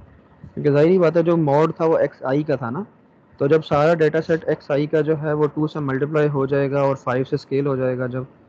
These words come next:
translate हो जाएगा फ़ाइव से, तो obviously फिर वाई का जो mod है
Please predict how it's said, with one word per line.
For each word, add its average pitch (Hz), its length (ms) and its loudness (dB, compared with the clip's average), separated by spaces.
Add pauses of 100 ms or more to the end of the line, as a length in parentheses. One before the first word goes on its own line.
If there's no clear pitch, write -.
(320)
translate 139 380 -2
हो 147 60 -4
जाएगा 127 240 -4
फ़ाइव 123 220 -4
से, 131 380 -12 (260)
तो 135 80 0
obviously 151 400 0
फिर 147 260 -4
वाई 123 240 -2
का 139 140 -6
जो 135 120 -6
mod 127 260 -6
है 170 220 -6